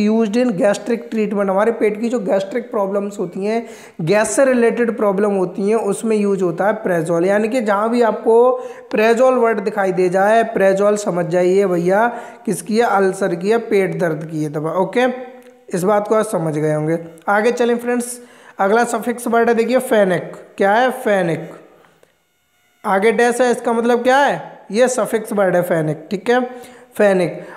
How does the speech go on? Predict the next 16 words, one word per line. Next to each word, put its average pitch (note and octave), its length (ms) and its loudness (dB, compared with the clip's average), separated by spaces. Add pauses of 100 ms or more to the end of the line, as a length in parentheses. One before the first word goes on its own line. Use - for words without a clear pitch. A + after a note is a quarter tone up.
(120)
अब A3 140 0
देखिए B3 260 0
यहाँ A#3+ 120 0
पे A#3+ 80 0
देखिए B3 380 4 (600)
bromphenic, G#3+ 720 2 (1040)
diclofenac, G#3+ 1120 0 (460)
nepophenic, G#3+ 840 0 (640)
है F#3+ 80 0
ना, B3 160 2 (380)
तो A3+ 80 2
सिर्फ A#3+ 200 2
हमें A#3+ 260 2
phoenic A#3 460 2
दिख E3+ 100 -2
गया, D#3+ 440 -4